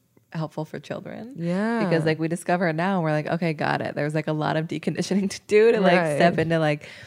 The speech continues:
Speaker 1: a natural way of operating. But, like, when you have the permission to be who you are from, like, the first day, it's so powerful. Because,
Speaker 2: Mm-hmm.
Speaker 1: like,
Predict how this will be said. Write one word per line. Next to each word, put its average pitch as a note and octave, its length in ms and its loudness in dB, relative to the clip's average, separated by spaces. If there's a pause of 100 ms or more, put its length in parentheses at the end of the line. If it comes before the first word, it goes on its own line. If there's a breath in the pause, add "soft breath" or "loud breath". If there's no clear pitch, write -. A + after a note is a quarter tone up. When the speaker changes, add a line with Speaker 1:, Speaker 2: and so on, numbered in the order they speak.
(320 loud breath)
Speaker 1:
a F3 80 0
natural D#3+ 360 2
way D#3 120 2
of D3+ 60 0
operating. D3+ 440 0
But, D3 120 -2
like, D3 220 -4
when D#3+ 120 0
you D#3 120 0
have E3+ 220 -2
the F3 80 -4
permission D3+ 320 -4
to C#3+ 80 -4
be D3+ 120 -4
who D#3 80 -2
you C#3+ 140 -4
are C#3+ 140 -4
from, D3 180 -10
like, C#3+ 200 -6
the E3 100 -6
first - 360 -6
day, E3+ 200 -2
it's - 160 -6
so - 240 -4
powerful. - 640 -6
Because, D#3 260 0
Speaker 2:
Mm-hmm. C#3 80 -2
Speaker 1:
like, D#3 140 -2